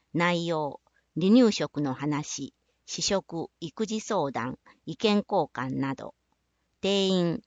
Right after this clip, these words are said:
八組、先着順。対象、五ヶ月から六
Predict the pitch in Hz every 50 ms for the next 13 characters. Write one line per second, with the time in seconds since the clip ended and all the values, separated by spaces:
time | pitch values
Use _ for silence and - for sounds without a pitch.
0 | _ _ - - 180 - - 214 - - 143 139 139 131 120 - _ _ _ _
1 | _ _ _ - - 180 185 185 175 - 190 170 - - 156 135 - 143 139 135
2 | 131 - - _ _ _ _ _ _ _ _ _ _ _ _ _ _ _ _ _
3 | - 190 196 196 196 - - 208 185 180 170 156 - - _ _ _ _ _ _
4 | _ _ _ _ _ _ _ _ _ _ _ _ _ _ _ - 180 - 226 220
5 | 180 170 165 - - - - 143 135 135 123 123 - - 135 165 170 -